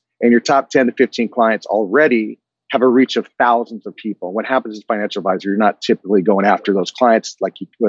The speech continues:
like you can. So what Ask My Advisor does, it's a Q and A platform. So Q and A is the best way to quickly identify what a problem is, and then the advisor can provide a solution. So rather than deal with all this back and forth, you immediately identify what a,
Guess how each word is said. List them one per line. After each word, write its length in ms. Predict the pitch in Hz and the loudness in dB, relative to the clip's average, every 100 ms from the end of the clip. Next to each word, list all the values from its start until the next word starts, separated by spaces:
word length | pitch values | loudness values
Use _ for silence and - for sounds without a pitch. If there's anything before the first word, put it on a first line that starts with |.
| 104 | 0
like 160 | 95 | -2
you 60 | 101 | -4
can. 280 | - 139 - | -2 -2 0
So 100 | 110 | 0
what 80 | 104 | 2
Ask 240 | 123 - | 0 0
My 140 | 156 | 0
Advisor 400 | 143 135 131 120 | 2 2 0 0
does, 520 | 98 147 127 95 - - _ _ _ _ | 0 2 2 -2 -12 -20 _ _ _ _
it's 120 | 139 | -6
a 60 | 143 | -6
Q 180 | - 170 | 0 2
and 80 | |
A 80 | 151 | 4
platform. 500 | 123 92 - - 87 _ _ _ - | 0 -4 -6 -14 -20 _ _ _ -10
So 360 | - 123 120 - | 0 2 2 -2
Q 120 | 196 | -2
and 100 | 180 | 2
A 40 | 165 | 2
is 160 | 143 | 2
the 60 | 113 | 0
best 340 | - 143 - | 0 0 0
way 160 | 156 139 | -2 -2
to 80 | 107 | -2
quickly 420 | - 170 - 175 | -4 -4 -2 0
identify 480 | 135 135 123 120 110 | 0 0 -2 0 0
what 140 | 101 | 0
a 40 | 98 | -8
problem 400 | - 143 147 156 156 | 0 2 2 -2 -12
is, 160 | 151 _ _ - | -12 _ _ -12
and 100 | 113 | -6
then 160 | 113 107 | -4 -2
the 80 | 107 | 0
advisor 360 | 127 127 127 | 4 2 2
can 100 | 104 | -6
provide 280 | 98 90 98 | -4 -2 -2
a 40 | |
solution. 440 | 98 - 156 - - _ - | -2 -2 -2 -2 -10 _ -4
So 140 | 139 | 2
rather 240 | 139 156 | 4 4
than 100 | 143 | 0
deal 240 | 117 139 135 | 2 2 2
with 140 | 117 | 0
all 140 | 127 117 | 0 0
this 180 | 117 - | -2 -2
back 240 | 135 120 | 0 0
and 140 | 110 - | -4 -6
forth, 280 | 175 131 - _ _ | -2 -2 -4 _ _
you 80 | 131 | 0
immediately 300 | 135 170 139 | 2 2 2
identify 420 | 120 127 120 120 | 2 0 0 2
what 140 | 117 | 2
a, 80 | 104 | 0